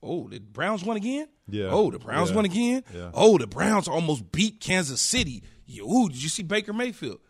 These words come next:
Speaker 1: Your eyes are telling you there's something different. When in all honesty, it's the same thing.
Speaker 2: All right, well, let's make this Straight Talk brought to you by Straight Talk Wireless because it's not only Baker who's gonna be looking for the contract and the quarterbacks from that draft class. What other players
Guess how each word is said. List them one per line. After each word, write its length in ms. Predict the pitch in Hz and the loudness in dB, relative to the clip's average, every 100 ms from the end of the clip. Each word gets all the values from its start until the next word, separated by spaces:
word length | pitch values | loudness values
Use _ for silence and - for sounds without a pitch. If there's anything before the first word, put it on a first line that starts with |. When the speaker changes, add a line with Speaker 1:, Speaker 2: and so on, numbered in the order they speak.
| _ - | _ -6
Speaker 1:
Your 140 | 160 - | -4 -2
eyes 440 | 214 240 233 175 | -2 0 -2 -4
are 100 | 170 | -6
telling 600 | - - 226 226 170 139 | -8 -10 -6 -4 -4 -6
you 300 | 131 127 120 - _ _ | -6 -6 -6 -12 _ _
there's 200 | 143 147 | -2 0
something 600 | - 202 165 - 135 120 107 | 0 -2 -4 -4 -10 -8 -4
different. 460 | 190 - - 92 _ _ _ _ | -4 -4 -10 -20 _ _ _ _
When 240 | 139 156 151 | -4 -2 0
in 80 | 151 | 0
all 200 | 208 196 | 0 2
honesty, 680 | 185 214 220 190 240 226 - _ _ _ - | 2 0 0 -6 -8 -10 -12 _ _ _ -10
it's 160 | 233 | -8
the 60 | 254 | -4
same 260 | 262 294 285 | -4 -4 -4
thing. 360 | 339 381 - - | -6 -8 -10 -4
Speaker 2:
All 120 | 156 | 0
right, 120 | 147 131 | 0 2
well, 100 | 165 | 0
let's 180 | 175 | 0
make 140 | 208 196 | -2 -2
this 140 | 185 | -2
Straight 260 | - 175 160 | 0 0 2
Talk 220 | 156 127 | 0 0
brought 120 | 127 | -2
to 60 | 127 | -4
you 20 | |
by 40 | 120 | -4
Straight 240 | - 131 | -2 -2
Talk 180 | 135 117 | 0 0
Wireless 360 | 123 123 120 | 0 0 -2
because 300 | - 117 127 107 | -6 -4 -4 -2
it's 100 | 123 | -2
not 120 | 160 | -2
only 140 | 151 | -2
Baker 360 | 117 135 151 139 | 0 0 -2 -2
who's 140 | 113 | -4
gonna 80 | 98 | -4
be 80 | 110 | -6
looking 320 | 104 120 113 | -4 -4 -6
for 360 | 101 113 104 90 _ _ _ - | -6 -4 -2 -4 _ _ _ -12
the 80 | |
contract 600 | 110 131 175 - 110 98 117 | -2 0 0 0 -4 -4 -6
and 100 | 107 | -8
the 60 | |
quarterbacks 520 | 98 104 135 117 107 | -8 -2 -2 -2 -6
from 140 | - 117 | -6 -6
that 200 | 113 98 | -6 -6
draft 300 | 117 135 175 | -4 -4 -4
class. 360 | - 82 82 - _ _ _ _ _ _ | -8 -10 -10 -16 _ _ _ _ _ _
What 140 | 147 175 | 2 4
other 240 | 214 214 | 6 6
players 920 | - 131 175 202 156 95 - - - | 4 2 2 4 2 -2 -10 -12 -12